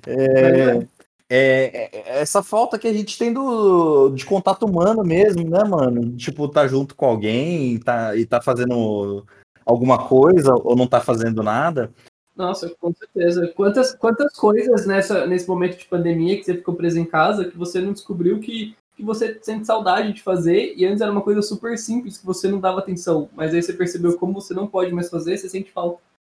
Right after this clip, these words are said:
Speaker 1: Ah, saindo um pouco desse âmbito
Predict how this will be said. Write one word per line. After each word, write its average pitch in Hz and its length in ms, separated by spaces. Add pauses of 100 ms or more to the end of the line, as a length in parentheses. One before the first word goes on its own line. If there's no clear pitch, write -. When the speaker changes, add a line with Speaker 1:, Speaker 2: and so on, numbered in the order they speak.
(720)
Speaker 1:
Ah, 151 120
saindo 240 260
um - 40
pouco 214 240
desse 170 320
âmbito 139 920